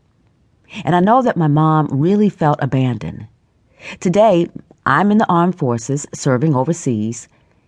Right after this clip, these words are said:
and it's totally different for me and my family. I see my wife every day on Skype. We talk about everything using webcams and texts, as if I'm right there with her. Last week,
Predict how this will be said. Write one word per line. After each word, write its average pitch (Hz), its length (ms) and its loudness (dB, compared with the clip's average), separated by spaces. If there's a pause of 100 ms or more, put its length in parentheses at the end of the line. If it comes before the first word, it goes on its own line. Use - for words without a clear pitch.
(360)
and 190 100 2
it's - 160 -6
totally 277 460 0
different 220 340 -2
for 156 100 -4
me 185 220 2
and 170 100 0
my 202 140 0
family. - 560 -8 (380)
I 123 60 -2
see 160 180 -4
my 175 180 2
wife 156 500 0 (160)
every 156 260 0
day 160 200 0
on 165 160 2
Skype. 135 420 -2 (760)
We 170 80 0
talk 175 240 2
about 165 320 2
everything 160 560 0
using 131 400 0
webcams 156 640 0
and 160 120 0
texts, - 440 -4 (400)
as 190 160 0
if 170 160 0
I'm 123 240 0
right 196 300 -2
there 175 180 2
with 147 240 -2
her. - 320 -10 (480)
Last 226 320 2
week, 160 240 -2